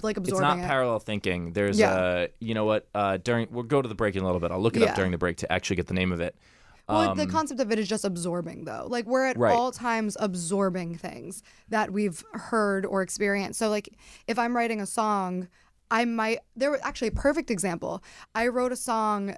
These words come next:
Speaker 1: that I sang it to my producer, and she was like, "That sounds almost exactly like a Halsey song." And the Halsey song that she played, when she played it back,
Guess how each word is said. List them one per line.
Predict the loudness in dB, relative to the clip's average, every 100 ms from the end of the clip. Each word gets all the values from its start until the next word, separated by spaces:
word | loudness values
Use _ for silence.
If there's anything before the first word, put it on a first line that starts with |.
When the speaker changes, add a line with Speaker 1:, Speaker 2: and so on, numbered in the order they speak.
| -8
Speaker 1:
that | -2 2 2 0 -4 -2
I | -2
sang | 0 0 0
it | -2
to | -2
my | -2
producer, | 0 0 0 -2 -4 -6 -10 -14 -20 -2
and | 0 0
she | -2
was | -2 0
like, | -2 -2 -4 -14 _
"That | 0 0 2
sounds | 0 0
almost | 0 -2 -2
exactly | -2 -2 0 2 2 0
like | -2 -2
a | -2
Halsey | -2 -2 -4
song." | -4 -6 -8 -6
And | -2
the | 0
Halsey | 0 0 0
song | 0 0
that | -2
she | -4
played, | 0 2 4
when | 2
she | -2 -2
played | 0 0
it | 0
back, | 0 0 -4